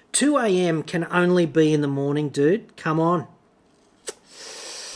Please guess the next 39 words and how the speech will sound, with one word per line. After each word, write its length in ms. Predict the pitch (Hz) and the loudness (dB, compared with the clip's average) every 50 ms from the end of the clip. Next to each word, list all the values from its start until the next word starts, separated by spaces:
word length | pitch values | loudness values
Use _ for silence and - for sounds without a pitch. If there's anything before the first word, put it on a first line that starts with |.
| - - - - - - - - _ _ _ | -16 -16 -16 -18 -20 -20 -20 -20 _ _ _
What 160 | - 160 165 160 | -2 -2 -2 0
happens 320 | 170 180 175 175 151 135 | -2 -4 -4 -4 -4 -4
is 140 | 143 135 135 | -4 -4 -4
you 80 | 147 | -2
make 220 | 147 151 147 139 - | -2 -2 -2 -4 -6
a 40 | - | -10
claim 400 | - - 151 147 143 135 113 104 - | -10 -6 -6 -4 -4 -6 -8 -10 -10
if 200 | 139 139 - - | -12 -10 -8 -8
you 60 | 135 | -8
live. 320 | 123 135 127 113 - - _ _ _ _ _ _ _ _ _ _ _ _ _ _ _ - | -6 -8 -8 -10 -12 -18 _ _ _ _ _ _ _ _ _ _ _ _ _ _ _ -8
It's 220 | - 170 - - | -8 -6 -6 -6
the 80 | 160 147 | -8 -6
same 360 | - - 190 180 185 180 180 | -4 -4 -2 -2 0 0 -2
as 120 | 160 139 | -2 -2
if 140 | 165 160 - | -4 -4 -2
your 100 | 160 147 | -4 -4
combustion 540 | - 156 143 135 - 160 - - - 135 131 | -4 -4 -6 -4 -6 -6 -8 -8 -10 -10 -10
car 220 | - 143 143 135 127 | -10 -8 -8 -8 -8
burns 400 | 120 135 135 131 127 127 - - | -6 -6 -6 -6 -6 -8 -10 -12
to 80 | - | -10
the 80 | 127 127 | -12 -10
ground 380 | 110 135 131 127 135 143 147 | -8 -8 -6 -6 -6 -6 -4
or 100 | 139 131 | -6 -6
if 80 | 131 123 | -6 -8
some 200 | - - 139 131 | -8 -8 -8 -6
dodgy 340 | 123 143 143 139 131 135 135 | -6 -6 -6 -6 -6 -8 -8
wiring 640 | 127 123 131 131 135 143 143 139 139 139 135 131 131 | -8 -8 -8 -8 -8 -6 -4 -4 -4 -4 -4 -6 -8
you 80 | 127 | -6
did 200 | 120 135 143 135 | -4 -2 -2 -2
in 140 | 139 131 127 | -2 -2 -6
your 100 | 123 117 | -8 -10
fat 300 | - - 139 139 - - | -10 -10 -10 -10 -10 -10
cave 440 | - 160 139 131 127 113 110 113 110 | -8 -8 -6 -6 -8 -8 -12 -14 -12
burns 320 | 135 135 131 131 131 123 | -12 -10 -10 -10 -10 -10
your 120 | 131 127 123 | -10 -10 -10
house 240 | 123 120 120 - | -10 -12 -12 -12
to 100 | - - | -12 -14
the 100 | 123 123 | -16 -16
ground. 440 | 110 110 117 101 98 - - 269 294 | -16 -18 -18 -20 -18 -16 -16 -16 -16